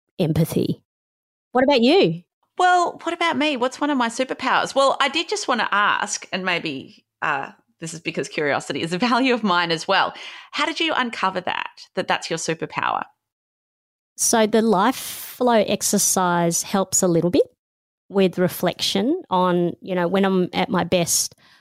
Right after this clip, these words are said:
Speaker 1: what am I tipping in? And then that attitude of if every day is a lab day, when have I used my superpower and what has been the result?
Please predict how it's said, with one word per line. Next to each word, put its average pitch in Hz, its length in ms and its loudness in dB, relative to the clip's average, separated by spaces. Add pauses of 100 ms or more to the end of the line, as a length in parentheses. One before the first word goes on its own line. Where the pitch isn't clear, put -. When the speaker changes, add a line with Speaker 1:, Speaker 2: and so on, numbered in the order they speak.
(180)
Speaker 1:
what 190 180 0
am 180 100 4
I 175 100 2
tipping 170 340 0
in? 220 180 2 (840)
And 190 220 4
then 185 500 4 (220)
that 190 340 -2
attitude 190 460 2
of 170 300 2
if 202 140 0
every 202 200 4
day 175 340 0
is 175 180 2
a 175 80 2
lab 170 380 2
day, 165 580 0 (400)
when 220 600 2
have 196 420 2
I 185 220 0
used 185 760 0
my 165 560 2
superpower 165 960 0
and 160 440 0
what 180 160 0
has 180 120 2
been 170 200 2
the 165 60 2
result? 180 580 -2